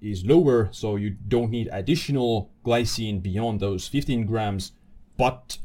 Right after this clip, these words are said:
because you're also not getting that much glycine from the food, you still are at a quite, you know, you would still need, uh, plenty of glycine because the, you know, a lot of the plant-based foods still don't have, uh, that much, uh, glycine. Like, the highest glycine foods are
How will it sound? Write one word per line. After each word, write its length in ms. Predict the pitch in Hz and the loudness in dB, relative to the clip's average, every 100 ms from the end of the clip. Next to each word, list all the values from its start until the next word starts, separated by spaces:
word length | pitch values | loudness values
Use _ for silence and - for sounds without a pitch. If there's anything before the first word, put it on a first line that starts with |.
| - - | -14 -10
because 340 | - - 127 120 | -4 2 2 2
you're 100 | 117 | 2
also 240 | 131 127 | 2 2
not 220 | 113 117 | -2 -4
getting 220 | 135 123 117 | -2 0 0
that 180 | 123 | 0
much 180 | 110 - | -2 -4
glycine 480 | 117 127 139 123 101 | 0 0 0 -4 -4
from 160 | 117 104 | -4 -4
the 80 | |
food, 320 | 110 185 151 107 | -2 -2 0 -2
you 80 | |
still 500 | 104 135 135 113 101 - - 120 | -4 0 2 2 -2 -8 -4 2
are 220 | 113 104 | 4 4
at 100 | 107 | 0
a 60 | |
quite, 420 | - 135 110 - 120 | 4 4 4 -2 -6
you 120 | 117 | -4
know, 80 | 107 | -2
you 180 | 104 | 0
would 100 | 123 | 0
still 220 | 117 131 117 | -2 -4 -2
need, 360 | 135 120 104 - - - - | 0 -2 -4 -10 -16 -12 -6
uh, 100 | 101 | -2
plenty 300 | 120 110 104 | 0 0 -2
of 160 | 92 | -2
glycine 360 | 110 120 107 95 | 2 2 2 -4
because 220 | 92 95 | -4 -4
the, 400 | 104 98 98 92 - _ _ _ | -2 -2 -2 -4 -10 _ _ _
you 80 | 104 | -10
know, 100 | - | -2
a 40 | |
lot 180 | 113 120 | 2 4
of 80 | 107 | 2
the 100 | 104 | -2
plant-based 540 | 113 127 123 110 - | -2 -2 0 -2 -4
foods 240 | 113 104 - | -6 -6 -6
still 380 | - 127 117 101 | -2 0 0 0
don't 260 | 107 107 | -2 2
have, 640 | - 107 98 95 90 - 87 | 4 6 4 -2 -4 -10 -10
uh, 120 | 85 | -6
that 280 | 101 117 110 | 0 0 0
much, 320 | 85 - 98 | -6 -6 -6
uh, 100 | 95 | -4
glycine. 560 | 104 107 - 92 71 | -2 -4 -4 -8 -8
Like, 200 | 76 - | -8 -10
the 60 | 92 | -6
highest 420 | 113 117 107 - | 0 2 0 -4
glycine 520 | 107 120 127 120 101 | 0 0 0 -2 -4
foods 320 | - 113 101 101 | -4 -4 -4 -2
are 300 | 95 87 | -2 -4